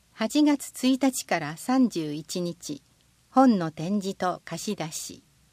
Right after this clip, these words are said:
問い合わせ先、市立東図書館。電話、八二三の零六六一。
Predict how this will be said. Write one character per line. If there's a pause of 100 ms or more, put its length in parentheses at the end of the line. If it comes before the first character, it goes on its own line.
(1160)
問
い
合
わ
せ
先、 (400)
市
立 (140)
東
図
書
館。 (880)
電
話、 (460)
八
二
三
の (160)
零
六
六
一。